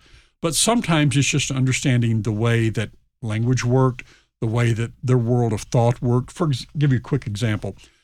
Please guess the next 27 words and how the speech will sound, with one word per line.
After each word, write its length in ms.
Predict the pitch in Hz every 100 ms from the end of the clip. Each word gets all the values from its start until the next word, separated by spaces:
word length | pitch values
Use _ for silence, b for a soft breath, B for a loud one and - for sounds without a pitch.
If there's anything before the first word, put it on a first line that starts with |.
| b
When 140 | - 165
Christians 460 | - 262 233 170
today 280 | - 147 147
read 420 | 127 120 143 131
Genesis 600 | 98 123 131 123 - -
one, 380 | 123 113 113 92
the 80 | 92
creation 500 | - 123 104 104 95
account, 400 | 90 - 95 82 _ _ _ _ _ _ _ _ _ -
they 260 | 131 175
think 460 | 143 - 262 220 - -
almost 420 | 190 180 160 -
exclusively 920 | 139 - - 170 147 143 123 127 165
in 200 | 151 135
terms 600 | - 165 147 135 131 -
of 260 | - 117
what 120 | 170 143
it 80 |
says 280 | 127 147 131
about 340 | 131 110 113 -
us, 460 | 120 - - - - _ _ _ _ _
about 280 | 120 101 -
humankind, 800 | 139 135 127 - 127 110 104 98
about 280 | 92 101 92
the 80 | 104
material 560 | 104 - 123 101 98
world, 380 | 92 92 82 78